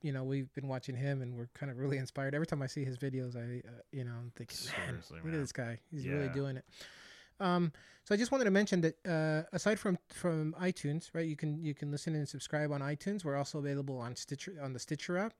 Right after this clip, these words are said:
Speaker 1: We're
Speaker 2: Mm-hmm.
Speaker 1: available on iHeartRadio. We're also available on TuneIn Radio
Speaker 2: Mm-hmm.
Speaker 1: and Spotify.
Speaker 2: Yes.
Speaker 1: Yeah, we're
Speaker 2: Damn.
Speaker 1: all over the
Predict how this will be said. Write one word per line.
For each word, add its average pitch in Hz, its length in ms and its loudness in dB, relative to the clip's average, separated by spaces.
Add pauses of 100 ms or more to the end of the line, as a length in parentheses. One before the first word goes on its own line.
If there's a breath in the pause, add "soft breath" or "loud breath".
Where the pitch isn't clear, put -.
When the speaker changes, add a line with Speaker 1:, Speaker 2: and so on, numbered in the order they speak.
(120)
Speaker 1:
We're 160 140 0
Speaker 2:
Mm-hmm. 147 80 4
Speaker 1:
available 139 520 0
on 127 120 -2
iHeartRadio. 143 880 2 (500 loud breath)
We're 147 120 0
also 147 260 2
available 143 800 -2
on 131 920 -4
TuneIn 220 380 0
Radio 131 600 0
Speaker 2:
Mm-hmm. 90 420 -10
Speaker 1:
and 151 260 0
Spotify. - 500 -4 (300)
Speaker 2:
Yes. 95 600 -4
Speaker 1:
Yeah, 175 180 -4 (160)
we're 170 60 -2
Speaker 2:
Damn. 185 160 0
Speaker 1:
all 226 60 0
over 180 120 0
the 139 60 2